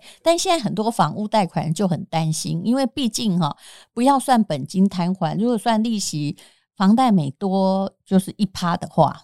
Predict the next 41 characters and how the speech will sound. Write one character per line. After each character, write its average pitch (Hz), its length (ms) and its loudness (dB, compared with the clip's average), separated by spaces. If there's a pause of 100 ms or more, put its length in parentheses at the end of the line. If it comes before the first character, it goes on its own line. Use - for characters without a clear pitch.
你 165 160 -4
一 214 160 -4
年 139 380 -2
就 - 120 -6
一， - 160 -12
每 165 140 2
一 180 140 -4
千 190 240 0
两 156 160 -2
百 - 200 -6
万 160 260 0
就， 160 400 -4 (260)
就 - 200 -8
一 185 80 -2
个 151 160 -4
月 170 160 0
就 156 120 -8
要 143 120 -4
多 151 180 -2
缴 143 220 -4
一 143 120 -10
万 151 240 0
块 147 240 0
钱。 - 320 -6 (380)
所 202 180 0
以， 226 240 0 (220)
诶， 247 80 -4
每 262 160 2
个 214 80 -2
人 233 60 0
都 262 80 0
在 254 120 2
期 - 160 -8
待 226 140 2
二 254 180 0
零 165 220 -2
二 220 140 -2
三 190 300 -2
崩 202 280 0
盘 - 260 -10
呢。 - 80 -6